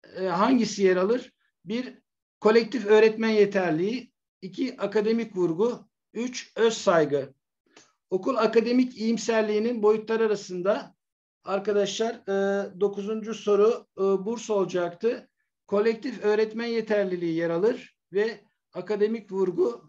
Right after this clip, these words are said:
yer alır. Soru on. Beyin fırtınası tekniğinde, e, öğrencilerin, e, düşünce ve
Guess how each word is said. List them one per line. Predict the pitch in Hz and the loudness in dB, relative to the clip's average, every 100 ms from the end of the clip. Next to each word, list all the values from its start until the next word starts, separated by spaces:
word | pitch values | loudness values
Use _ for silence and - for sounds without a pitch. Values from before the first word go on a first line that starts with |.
| - | -10
yer | 180 202 208 | -2 0 0
alır. | 196 185 147 - - _ _ _ _ _ _ _ _ _ _ _ _ _ _ _ _ _ _ | -2 -2 -2 -8 -20 _ _ _ _ _ _ _ _ _ _ _ _ _ _ _ _ _ _
Soru | - 214 226 | -4 0 2
on. | 220 247 302 - _ _ _ - | 2 2 -2 -10 _ _ _ -2
Beyin | 196 277 | 0 0
fırtınası | 254 254 226 233 226 277 - | -2 -6 -6 -6 -6 -6 -4
tekniğinde, | 226 220 208 220 208 214 240 208 - | -4 -4 0 2 6 8 6 4 0
e, | |
öğrencilerin, | 196 208 220 202 220 220 233 - | 4 4 2 0 0 0 -2 -6
e, | 185 190 190 180 | 0 2 2 -2
düşünce | 202 220 220 202 233 190 | -8 -6 -4 0 0 -2
ve | 180 202 214 | 0 2 0